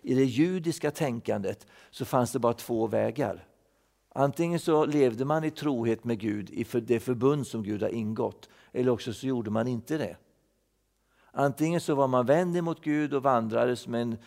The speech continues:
Guds lärjunge, eller också gjorde man inte det. Det ena kallas för välsignelsens väg, det andra kallas för förbannelsens väg. Och förbannelse här,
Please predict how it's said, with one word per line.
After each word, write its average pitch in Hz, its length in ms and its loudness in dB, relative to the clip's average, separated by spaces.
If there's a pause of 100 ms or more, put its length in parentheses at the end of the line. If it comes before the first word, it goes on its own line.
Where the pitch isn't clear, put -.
(160)
Guds 123 360 0
lärjunge, 110 560 2
eller 110 100 0
också 110 200 -6
gjorde 131 240 0
man 120 160 2
inte 131 320 -2
det. 95 200 -6 (360)
Det 127 120 -2
ena 127 240 4
kallas 165 260 0
för 165 100 -4
välsignelsens 143 840 -6
väg, 151 220 -4
det 151 100 -6
andra 120 200 -4
kallas 107 280 -4
för 107 140 -4
förbannelsens 101 720 -6
väg. - 220 -10 (340)
Och 110 120 -8
förbannelse 139 680 2
här, 110 320 -2